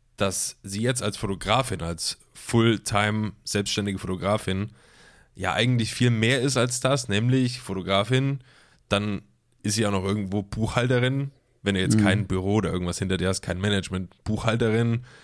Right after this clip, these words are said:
Speaker 1: ähm, ja, weiß ich
Speaker 2: Marketing.
Speaker 1: Bitte?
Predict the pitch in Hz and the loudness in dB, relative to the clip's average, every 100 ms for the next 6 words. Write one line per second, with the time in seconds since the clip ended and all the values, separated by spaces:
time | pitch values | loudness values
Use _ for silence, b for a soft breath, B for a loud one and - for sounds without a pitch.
0 | b b _ 92 95 95 95 92 92 - | b b _ 0 2 2 0 -4 -6 -10
1 | - - _ - - - - 57 - - | -20 -20 _ -20 -20 -20 -20 -20 -20 -20
2 | _ - - _ - 80 107 117 123 120 | _ -20 -20 _ -8 0 4 4 4 6
3 | 131 127 127 - _ - 123 | 8 8 6 2 _ 0 2